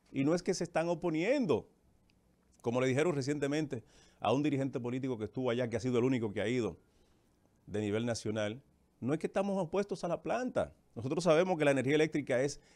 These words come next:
riqueza, es bienestar, es bonanza, ahora, no hacemos nada con que esa empresa de origen turco nos chupe el agua, nos contamine, nos genere,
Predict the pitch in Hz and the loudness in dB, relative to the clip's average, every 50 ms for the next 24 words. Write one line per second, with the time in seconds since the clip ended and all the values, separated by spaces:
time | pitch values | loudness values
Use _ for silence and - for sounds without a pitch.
0 | - _ 107 107 127 131 117 101 - - 135 165 202 208 208 - 104 82 - _ | -10 _ -4 0 0 0 -2 -2 -4 -2 0 2 2 0 0 -2 -6 -8 -8 _
1 | _ - 120 120 135 147 143 139 110 - - - 156 170 202 185 - - - - | _ -4 -4 2 2 2 2 2 -2 -2 -2 2 4 4 4 4 2 -2 -10 -20
2 | - - _ _ _ _ _ _ - 131 156 135 139 143 165 156 139 139 151 185 | -20 -20 _ _ _ _ _ _ 0 0 0 0 4 6 6 6 8 8 6 6
3 | 226 233 170 - 113 90 73 - - - - - - - 95 131 156 165 147 131 | 6 2 0 0 0 -2 -4 -4 -16 -20 -20 -10 -2 4 6 8 8 8 8 6
4 | 120 117 120 123 131 143 156 160 151 - 160 160 160 180 160 - - 147 147 143 | 4 4 2 4 6 6 6 4 4 0 0 0 0 0 -2 0 0 2 2 4
5 | 143 151 160 147 - 135 120 104 - 101 98 113 127 - 143 135 131 120 135 139 | 4 4 2 2 2 -2 -2 -2 -2 -2 0 0 0 0 -2 -2 -2 -2 -2 -2
6 | 143 - 139 120 110 98 107 131 135 151 143 135 - 160 160 156 147 - - 143 | -2 -2 -2 -4 -2 -2 -2 0 0 0 0 2 6 6 6 6 6 2 -2 -4
7 | 151 151 - - - - _ - 90 98 98 95 - - - 131 143 135 - - | -6 -6 -6 -20 -20 -20 _ -2 2 2 2 2 0 -2 2 2 2 2 4 2
8 | 151 143 147 143 135 135 131 127 131 135 147 - - - - - - 104 107 - | 4 4 6 4 4 4 2 2 -2 -2 -2 -4 -16 -20 -12 -4 -2 -2 -2 0
9 | - - 117 120 - - 123 123 135 156 156 147 139 135 143 151 143 - - - | 2 2 2 2 4 2 2 4 6 4 4 6 4 4 2 0 -4 -10 -20 -14
10 | - - 92 - - 107 98 95 113 127 139 147 147 135 120 | -6 -6 -4 -4 -2 -2 -2 0 2 4 4 4 4 4 2